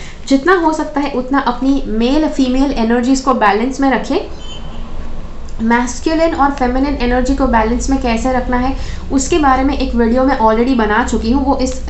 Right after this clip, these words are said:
video के नीचे link कर दूंगी, वहाँ से आप देख पाएंगे कि कैसे आप अपना यिन और yang balance कर सकते हैं। एक card यहाँ पर बताता है कि पास्ट life issue, पिछले जन्म में कुछ हुआ था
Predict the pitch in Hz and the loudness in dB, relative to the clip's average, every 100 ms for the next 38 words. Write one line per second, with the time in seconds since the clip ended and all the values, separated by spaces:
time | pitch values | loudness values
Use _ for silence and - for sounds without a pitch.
0 | 214 208 214 240 254 233 254 220 262 - | -2 0 0 0 0 0 0 0 0 0
1 | 226 214 220 339 - - - - 247 277 | 2 2 4 2 0 -6 -6 0 2 4
2 | 359 370 339 254 269 285 277 269 285 294 | 2 2 2 0 -4 0 0 2 0 -2
3 | 269 247 247 - 254 254 254 269 240 240 | -2 -2 -2 0 0 0 0 2 2 2
4 | 285 262 254 254 220 233 233 208 208 220 | 0 4 4 4 2 0 0 -4 0 2
5 | 214 254 - 254 240 226 - 220 277 415 | 2 2 0 -2 -2 -2 -2 -2 -2 -4
6 | - - - - - 302 381 - 311 440 | -8 -12 -12 -12 -4 -2 0 2 4 8
7 | 403 359 381 339 277 269 277 320 330 - | 6 6 4 2 2 2 2 2 0 2
8 | 262 277 339 - 240 247 254 302 220 226 | 2 2 0 -2 2 2 2 0 -2 0
9 | 269 233 190 - - - 269 285 285 381 | 2 0 -2 -8 -6 0 0 2 4 6
10 | 370 311 311 320 311 330 330 233 233 254 | 6 4 2 0 0 0 0 2 4 4
11 | 294 247 285 | 2 0 -2